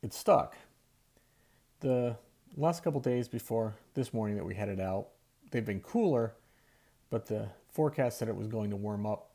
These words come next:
into the eighties, and even when we left the house at six thirty or so, it was still pretty humid. Although,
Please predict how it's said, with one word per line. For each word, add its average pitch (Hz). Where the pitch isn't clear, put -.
into 117
the 98
eighties, 101
and 104
even 131
when 120
we 110
left 110
the 101
house 110
at 82
six -
thirty 120
or 95
so, 98
it 101
was 101
still 170
pretty 143
humid. 110
Although, 170